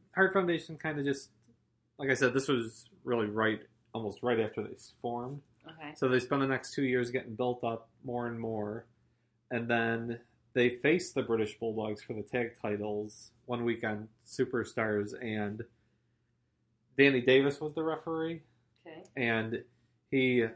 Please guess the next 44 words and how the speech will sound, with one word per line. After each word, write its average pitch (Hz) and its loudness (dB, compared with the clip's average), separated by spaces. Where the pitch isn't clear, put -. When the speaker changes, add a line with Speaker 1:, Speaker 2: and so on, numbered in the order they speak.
Speaker 1:
like, 117 -8
ignores 131 0
the 127 2
Hart 123 0
Foundation 117 -4
cheating 123 -4
the 107 -8
whole 113 -4
time. 135 -8
They 113 2
win 123 0
the 113 -4
belts. 113 -2
Speaker 2:
Boo. 156 -10
Speaker 1:
Then 120 0
Danny 123 4
Davis 120 2
gets - -4
suspended 113 -4
for 101 -12
life 110 -2
from 107 -10
being 107 -6
a, 104 -10
a 107 -6
referee 110 -2
anymore. 104 -10
Speaker 2:
Oh, - -18
man. 135 -18
Well, 226 -8
that 240 -10
doesn't - -14
stick. - -18
Speaker 1:
No. 117 2
Speaker 2:
Well, 202 -12
th-, 208 -10
any 302 -4
suspensions 254 -10
ever? 196 -10
Speaker 1:
Well, 240 4
no, 262 8
I 175 8
mean, 180 6
he's, 175 2